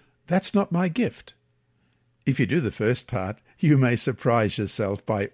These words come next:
automatically sharing Jesus. And it'll be so natural, so much easier, because you did the groundwork in the soil of their hearts.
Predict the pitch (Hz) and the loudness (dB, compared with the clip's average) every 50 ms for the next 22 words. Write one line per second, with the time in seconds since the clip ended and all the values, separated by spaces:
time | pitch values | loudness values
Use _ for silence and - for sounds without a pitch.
0 | - - 135 135 127 - 135 123 127 160 190 202 180 147 135 - 117 110 104 - | 0 4 4 4 4 2 0 0 0 0 0 0 -2 -4 -6 -4 -4 -4 -2 -2
1 | - - 135 127 123 120 117 117 117 107 113 175 208 202 151 113 104 92 95 - | -2 -2 0 0 0 0 0 -2 -2 -2 -2 -2 -2 -2 -2 -2 -4 -4 -6 -8
2 | - - _ _ _ _ _ _ _ _ _ _ _ _ _ _ - 170 160 170 | -12 -16 _ _ _ _ _ _ _ _ _ _ _ _ _ _ 2 4 4 4
3 | 180 185 160 196 180 - - 208 190 180 185 202 226 - - - - - - - | 4 4 4 4 4 4 4 2 2 2 2 0 -2 -4 -6 -6 -6 -6 -6 -8
4 | _ - - - - - - 185 165 165 190 143 - 165 151 170 185 165 143 156 | _ -18 -20 -16 -6 2 4 4 6 6 4 0 0 -2 -2 0 -2 -2 -2 -4
5 | 117 92 90 - _ - - - - - 160 139 - 151 151 147 127 - - - | -4 -4 -6 -10 _ -20 -20 -14 -6 -2 -2 0 0 0 0 0 -2 -6 -10 -14
6 | - - _ _ - 185 151 139 139 151 120 113 101 98 107 107 110 127 131 113 | -18 -20 _ _ -2 -2 0 0 0 -2 -2 -2 -4 -2 -2 -2 0 -2 -2 -2
7 | 101 90 90 87 - 101 95 95 98 87 - - 156 165 131 87 76 76 80 80 | -2 -4 -4 -4 -4 -4 -4 -4 -4 -4 -4 -4 -4 -4 -4 -6 -8 -10 -12 -10
8 | 95 87 85 - 120 123 104 78 - - - - - - - - - | -10 -10 -8 -6 -6 -6 -8 -10 -14 -18 -18 -16 -16 -16 -16 -18 -20